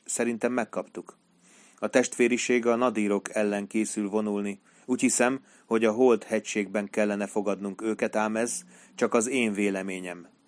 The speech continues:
Mi a harmincak véleménye.” Ekodasz felállt.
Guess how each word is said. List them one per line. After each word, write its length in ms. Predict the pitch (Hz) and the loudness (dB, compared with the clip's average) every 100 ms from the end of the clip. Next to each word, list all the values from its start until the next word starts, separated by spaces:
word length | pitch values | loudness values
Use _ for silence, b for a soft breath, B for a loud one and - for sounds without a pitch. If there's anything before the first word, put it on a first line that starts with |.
| _ - | _ 0
Mi 340 | 123 147 139 b b b | 4 4 2 b b b
a 100 | 127 | 0
harmincak 680 | 120 135 113 101 92 98 - | 6 6 6 0 -4 -4 -4
véleménye.” 640 | 92 92 90 90 87 82 _ _ _ _ _ _ _ _ _ _ _ _ _ _ - | -4 -4 -6 -10 -12 -16 _ _ _ _ _ _ _ _ _ _ _ _ _ _ -6
Ekodasz 440 | 110 113 104 - | -2 0 0 -2
felállt. 480 | - 101 85 85 | -2 -2 -2 -8